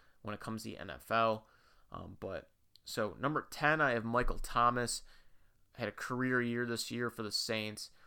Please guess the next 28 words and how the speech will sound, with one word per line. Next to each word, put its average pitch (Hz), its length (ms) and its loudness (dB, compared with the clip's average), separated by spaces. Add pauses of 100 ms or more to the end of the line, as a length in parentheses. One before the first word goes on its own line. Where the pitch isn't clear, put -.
(260)
I - 60 -8
think 123 160 -4
he's 120 120 -6
one 123 140 0
of 113 40 -2
the 113 60 0
most 110 260 -2
underappreciated 120 880 0
wide 110 260 4
receivers 110 600 -4 (100)
in 123 140 -4
the 107 80 -6
game 107 400 -6
today. 107 600 -2 (1080)
Um, 104 280 0
number 120 240 2
nine, 117 600 2 (460)
I 110 100 6
have 107 100 4
Saquon 113 600 2
Barkley, 139 600 6 (760)
one 131 140 4
of 123 60 2
the 117 60 0
most 117 420 0 (140)
elite 117 640 0
up-and-coming 117 560 -2
talents 117 680 -2